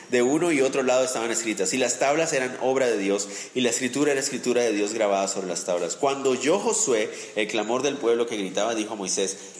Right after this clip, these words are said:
'Alarido de pelea hay en el campamento'". Eso significa que Moisés iba bajando con las dos tablas, y en el camino se encuentra con Josué. Me encanta esto de Josué.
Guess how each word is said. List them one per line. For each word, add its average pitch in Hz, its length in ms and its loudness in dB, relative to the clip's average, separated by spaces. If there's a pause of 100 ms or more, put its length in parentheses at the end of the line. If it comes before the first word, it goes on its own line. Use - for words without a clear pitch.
(180)
'Alarido 151 460 2
de 202 80 0
pelea 160 380 0
hay 156 100 -2
en 156 80 -2
el 151 100 0
campamento'". 123 580 -2 (840)
Eso 110 160 -4
significa 127 440 0
que 113 120 -6
Moisés 98 420 -2
iba 123 140 2
bajando 107 440 -2
con 101 140 -6
las 82 140 -6
dos 98 240 -2
tablas, 78 460 -4 (400)
y 113 80 -2
en 107 80 0
el 107 140 -4
camino 123 440 -2
se 151 100 -2
encuentra 107 400 -4
con 101 160 -6
Josué. 95 500 -2 (680)
Me 104 80 -2
encanta 123 600 -2
esto 117 280 -2
de 101 80 -2
Josué. 87 360 -8